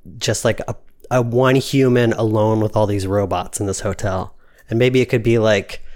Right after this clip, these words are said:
I see, th-, this is the problem, is, like, you, it's easy to get excited about, uh,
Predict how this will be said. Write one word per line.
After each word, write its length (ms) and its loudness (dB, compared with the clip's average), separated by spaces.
I 240 4
see, 220 4
th-, 300 4
this 120 4
is 80 4
the 100 2
problem, 280 4
is, 80 2
like, 160 2
you, 220 2
it's 380 -2
easy 420 4
to 80 4
get 120 4
excited 480 2
about, 420 2
uh, 340 0